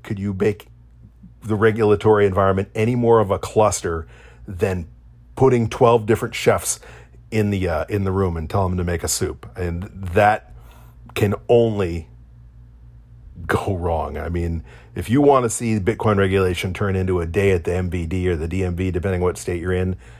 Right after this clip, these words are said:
uh, they're on track to pull that off. Also in the news, last week at this time, all the rumors were that, uh, well, Jack Mallers was teasing heavily, uh, by tweeting out all kinds of Apple stuff. So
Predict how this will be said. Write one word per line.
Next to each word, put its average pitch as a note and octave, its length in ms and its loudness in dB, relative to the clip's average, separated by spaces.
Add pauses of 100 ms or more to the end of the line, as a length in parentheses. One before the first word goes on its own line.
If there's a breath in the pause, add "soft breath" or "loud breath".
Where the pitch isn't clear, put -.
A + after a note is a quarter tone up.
(560 soft breath)
uh, D#2 420 -4
they're F2+ 640 4
on F#2+ 200 -4
track F#2 320 0
to E2+ 80 -12
pull F2 220 -6
that D#2+ 200 -4
off. - 380 -6 (1120 loud breath)
Also F3+ 280 4
in D#3+ 60 2
the C#3 80 -2
news, C#3 300 4
last B2+ 320 2
week C3+ 180 -2
at B2+ 60 2
this B2 140 -4
time, C#3+ 260 2
all B2 180 4
the C3+ 80 0
rumors B2+ 440 0
were A2+ 140 0
that, G2 260 -4 (360 soft breath)
uh, F2+ 200 -4
well, F#2 280 -2 (920)
Jack G#2+ 260 0
Mallers G#2 360 0
was E2+ 120 -10
teasing A2 460 -2
heavily, G2+ 540 0 (440 soft breath)
uh, E2+ 200 -6
by F2 240 -4
tweeting G2 380 -2
out G2 140 2
all F#2+ 120 4
kinds G2+ 200 -4
of G2 60 -6
Apple G2 240 -2
stuff. F2+ 380 -4
So E2+ 380 -4